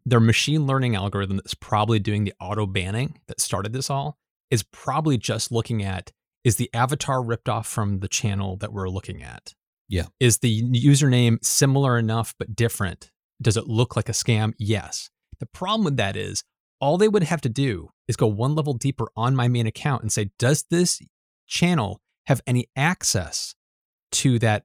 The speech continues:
Speaker 1: channel that we think they're ripping off?" And they would have
Speaker 2: Yeah.
Speaker 1: seen my channel has per-, owner permissions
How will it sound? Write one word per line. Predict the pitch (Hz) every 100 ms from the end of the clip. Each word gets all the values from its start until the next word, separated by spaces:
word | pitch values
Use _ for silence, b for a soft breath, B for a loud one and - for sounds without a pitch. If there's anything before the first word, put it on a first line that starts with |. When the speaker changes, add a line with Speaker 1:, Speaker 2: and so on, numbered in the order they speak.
| _
Speaker 1:
channel | - 120 107
that | 110
we |
think | 98 117
they're | 98
ripping | 101 113 107
off?" | 135 104 -
And | 127 113
they |
would | 120
have | 85
Speaker 2:
Yeah. |
Speaker 1:
seen | - 170 165 131 -
my | 131
channel | - 151 135
has | 131
per-, | - 135 - _
owner | 123 156 185
permissions | - 180 151 185 127 92 -